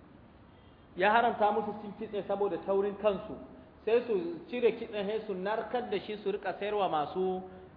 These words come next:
a, a, kera jiragen ruwa. Ana shafawa a ta ƙasa yanda ruwa ba zai yi, a,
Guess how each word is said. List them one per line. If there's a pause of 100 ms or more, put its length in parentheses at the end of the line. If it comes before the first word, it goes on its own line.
(120)
a,
a,
kera
jiragen
ruwa. (320)
Ana
shafawa
a
ta
ƙasa
yanda
ruwa
ba
zai
yi, (520)
a,